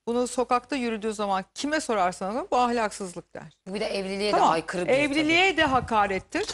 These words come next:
Speaker 3: canım,
Speaker 1: Aile
Speaker 3: Allah
Speaker 1: yapısına
Speaker 3: Allah.
Speaker 1: da hakarettir. Hem cinslerine de hakarettir. Anne babasının ayrılığında hiçbir suçu olmayan çocuklara da bir hakarettir.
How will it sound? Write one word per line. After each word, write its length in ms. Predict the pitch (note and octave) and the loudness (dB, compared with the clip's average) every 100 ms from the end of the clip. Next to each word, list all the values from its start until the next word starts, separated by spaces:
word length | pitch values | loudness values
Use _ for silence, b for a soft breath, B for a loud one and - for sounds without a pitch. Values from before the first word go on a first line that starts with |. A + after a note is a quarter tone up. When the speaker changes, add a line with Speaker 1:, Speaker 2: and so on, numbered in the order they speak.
| - | 0
Speaker 3:
canım, 160 | A#3+ C4+ | 4 6
Speaker 1:
Aile 220 | C#4+ D#4+ | 4 4
Speaker 3:
Allah 60 | |
Speaker 1:
yapısına 380 | D4+ D4 C#4 D4 | 2 0 -2 0
Speaker 3:
Allah. 80 | C#4 | 2
Speaker 1:
da 120 | A#3+ | 0
hakarettir. 680 | G#3 - G#3 F#3+ G3 E4 F#4+ - b - | -2 0 0 0 -2 -6 -6 -8 b -4
Hem 220 | E4+ F#4+ | 0 0
cinslerine 640 | D#4+ C#4 B3+ B3+ A#3+ A#3 | -2 -4 -2 0 0 0
de 40 | G#3+ | 0
hakarettir. 760 | G3+ B3 D4+ D4 D#4 D#4 F#4 F4 B B B - | 0 0 2 4 2 0 -6 -6 B B B 0
Anne 360 | C4+ D#4+ F#4+ | 0 0 -4
babasının 640 | E4+ D4 D4+ - C4+ B3 G3+ - - | -2 -2 -2 -2 -2 -2 -4 -14 0
ayrılığında 560 | B3 C4+ D4 D4+ D4 | 2 2 0 -2 -2
hiçbir 500 | C#4 - E4+ - F4 | -4 -4 -6 -4 -4
suçu 400 | E4 - D#4 D4+ | -4 -4 -2 0
olmayan 720 | D4 C4+ D4+ D4 B3 A#3 A3+ G#3+ | 0 2 2 2 2 2 0 -2
çocuklara 600 | B3+ A#3+ B3 A#3+ A3+ G#3+ | -4 -4 -4 -2 -2 -2
da 100 | E3 | -6
bir 80 | |
hakarettir. 840 | D3+ E3 - D#3 - - - D#3+ | -6 -6 -4 -4 -6 -12 -18 -20